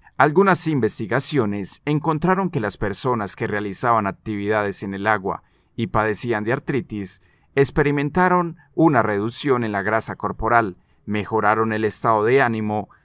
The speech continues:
aumentaron su calidad de vida, mejoraron la movilidad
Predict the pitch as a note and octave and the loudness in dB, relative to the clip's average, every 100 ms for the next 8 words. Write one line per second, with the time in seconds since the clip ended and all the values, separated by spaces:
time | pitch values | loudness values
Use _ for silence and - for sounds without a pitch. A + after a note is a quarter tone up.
0 | _ C#3 D3+ D#3 D#3 F#3+ E3+ A#2 G#2+ - | _ 2 4 2 0 2 2 -2 -4 -4
1 | G2 G2 G2 A2 C#3+ C#3+ G#2 D#2+ - _ | -4 -4 -2 -2 -2 -2 -2 -2 -6 _
2 | _ B2+ C#3 C#3+ C#3+ D#3 D#3 B2 A2+ A2 | _ 0 0 4 4 6 4 2 2 2
3 | G#2 G#2 G#2 G#2 A2+ F#2 | 0 -4 -4 2 4 4